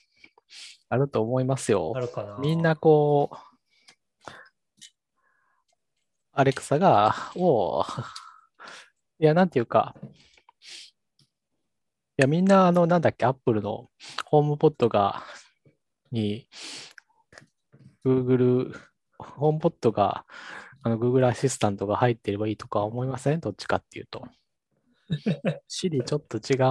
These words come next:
Speaker 1: うんだよな、でも、<laughs> あの、でも、
Speaker 2: いいな。
Speaker 1: ものとしてはホームポットですよね、みたいなところが、こう。
Speaker 2: そうやな。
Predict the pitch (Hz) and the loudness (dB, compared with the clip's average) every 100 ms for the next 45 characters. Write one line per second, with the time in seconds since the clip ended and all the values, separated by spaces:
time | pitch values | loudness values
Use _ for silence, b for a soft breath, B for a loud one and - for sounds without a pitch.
0 | 127 110 98 104 117 123 123 110 110 104 | 0 -2 -4 -2 -2 0 0 0 2 2
1 | - - - 143 135 - 143 - _ _ | 2 -2 6 6 6 6 4 4 _ _
2 | B 220 214 202 190 - - B B _ | B 0 0 0 -2 -8 -18 B B _
3 | _ _ _ _ _ _ 143 143 113 107 | _ _ _ _ _ _ 2 4 4 2
4 | 120 156 175 190 - 202 123 107 107 120 | 4 4 4 4 4 6 8 8 4 0
5 | 117 120 127 - 104 101 - 107 110 107 | 0 -2 -4 -2 -2 -4 -4 -6 -4 -6
6 | 107 104 107 B B B B - 110 107 | -8 -8 -10 B B B B -6 -2 0
7 | 104 - 107 104 104 - - _ _ b | 0 -2 -4 -2 -4 -10 -20 _ _ b
8 | b b _ B B B B _ _ _ | b b _ B B B B _ _ _
9 | _ _ _ _ _ _ _ _ _ _ | _ _ _ _ _ _ _ _ _ _
10 | _ _ - b b - - _ _ - | _ _ -20 b b -20 -20 _ _ -10
11 | 127 107 110 143 180 196 | -10 -10 -10 -8 -8 -8